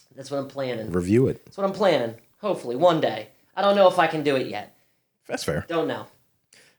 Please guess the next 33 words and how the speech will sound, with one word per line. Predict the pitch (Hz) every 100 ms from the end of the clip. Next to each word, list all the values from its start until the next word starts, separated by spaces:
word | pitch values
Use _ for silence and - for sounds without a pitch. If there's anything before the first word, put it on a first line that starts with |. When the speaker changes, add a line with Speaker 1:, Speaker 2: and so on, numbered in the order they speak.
| _
Speaker 1:
Last | 151 151
time | 160 151
I |
saw | 147 160 147 139
the, | 135 135
uh, | 120 117 107
the | 120
Thames | 120 139 139 135 135 127
Productions | - - 131 135 - 131 127
logo, | 131 131 139 139 139 -
Speaker 2:
Mm-hmm. | 98 107 - -
Speaker 1:
I | 120 123
actually | 120 - 117
cried. | - 104 101 - _ _
Speaker 2:
Shit. | - - - -
Speaker 1:
'Cause | 147
my | 175
joke | 165 175 175 175
was | 160
always | 156 147 139
yelling | 139 135
out, | 131 127 131
"It's | 127 -
the | 120
Thames." | 127 120 110 107 - -
Speaker 2:
Duh. | 131 151 -
Speaker 1:
But | 165
in | 151 147
a |
British | 135 151 143 143
accent, | 131 - 143 131
like, | 127
an-, | 131